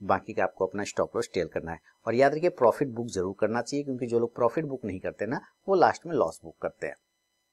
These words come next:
बढ़ूंगा तीसरा और फाइनल स्टॉक की तरफ, जिसका नाम है आपके सामने में, और वो नाम आ गया मेटल सेक्टर, जेएसडब्ल्यू स्टील।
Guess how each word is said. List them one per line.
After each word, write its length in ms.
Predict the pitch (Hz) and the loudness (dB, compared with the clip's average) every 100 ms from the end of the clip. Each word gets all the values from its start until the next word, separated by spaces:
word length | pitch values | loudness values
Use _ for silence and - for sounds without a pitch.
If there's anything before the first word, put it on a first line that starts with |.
| _ _ - | _ _ 2
बढ़ूंगा 400 | 120 147 165 165 - _ _ | 8 8 8 4 2 _ _
तीसरा 260 | 175 165 196 | 0 6 8
और 100 | 165 | 8
फाइनल 320 | - 113 107 | 4 0 0
स्टॉक 260 | 92 101 - | -4 -6 -6
की 60 | |
तरफ, 220 | 95 127 135 | -2 -2 -2
जिसका 280 | 110 - 95 | -4 -2 0
नाम 340 | 98 107 117 | 2 0 0
है 120 | 120 | -2
आपके 220 | 101 - | -2 -6
सामने 340 | 107 101 113 151 | -8 -6 -2 0
में, 200 | 131 175 - _ _ _ | 0 -2 -8 _ _ _
और 400 | - 117 110 113 | -4 0 2 0
वो 220 | - 110 113 | -2 -6 -6
नाम 360 | 110 107 113 | -4 -2 -2
आ 100 | 107 107 | -2 -4
गया 360 | 104 104 107 - _ _ _ _ - _ _ _ _ _ 113 107 _ _ | -4 -4 -4 -6 _ _ _ _ -20 _ _ _ _ _ -18 -18 _ _
मेटल 280 | 143 139 120 | 0 6 6
सेक्टर, 340 | - 87 - | 4 -4 -8
जेएसडब्ल्यू 680 | 85 123 160 160 131 135 180 | -6 6 6 8 4 2 0
स्टील। 360 | 131 - 90 | -2 -6 -12